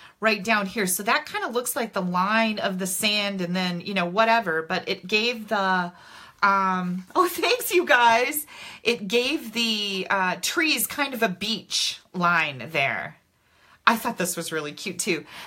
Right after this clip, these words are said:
Then I used the little houses 'cause, um, this reminded me of when we were in Thailand and, um, these little houses. There were these little bright colored houses on the,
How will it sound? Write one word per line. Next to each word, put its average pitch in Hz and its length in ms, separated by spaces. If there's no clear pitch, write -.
Then 226 160
I 285 60
used 247 300
the 226 60
little 196 260
houses 202 540
'cause, 240 380
um, 185 400
this 311 180
reminded 214 600
me 185 300
of 180 340
when 196 240
we 196 140
were 185 100
in 180 140
Thailand 160 840
and, 147 440
um, 151 300
these 175 200
little 196 160
houses. 151 600
There 190 100
were 185 100
these 170 220
little 233 160
bright 170 320
colored 160 280
houses 156 640
on 160 300
the, 139 420